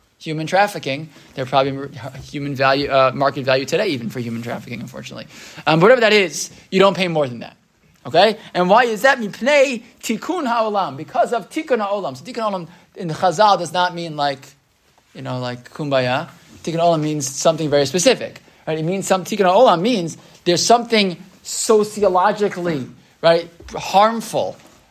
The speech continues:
right? But when you redeem captives for more money than they are really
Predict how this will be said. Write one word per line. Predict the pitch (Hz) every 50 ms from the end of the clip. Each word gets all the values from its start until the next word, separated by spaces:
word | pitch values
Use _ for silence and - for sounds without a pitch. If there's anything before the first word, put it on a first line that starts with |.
| -
right? | 151 165 165 165 - - - -
But | 147 135 165 175 180 180 175 175
when | 165 160 165
you | 160 165
redeem | 151 156 143 156 190 185 175
captives | - 170 175 170 151 147 131
for | - 147
more | 147 151 151 170 170 160
money | 143 143 135 143 165 175 175 160 147
than | 127 143 139 139
they | 139 143 139
are | 131 127 135 135 131 123 127 - _
really | - 143 151 151 143 143 131 127